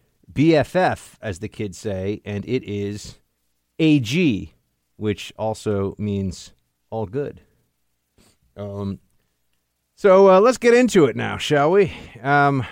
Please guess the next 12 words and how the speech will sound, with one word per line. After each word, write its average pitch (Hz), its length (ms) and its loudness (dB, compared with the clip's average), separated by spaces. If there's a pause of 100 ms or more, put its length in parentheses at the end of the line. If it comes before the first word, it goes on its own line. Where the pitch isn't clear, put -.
(320)
where 269 140 -16
do 240 100 -8
I 156 100 -4
have, 139 360 -6 (400)
oh, 139 140 0
this 170 160 -4
is, 143 120 -6
this 170 200 -12
is 156 60 -16
classic, 123 480 -4
of 95 100 -10
course. 120 260 -6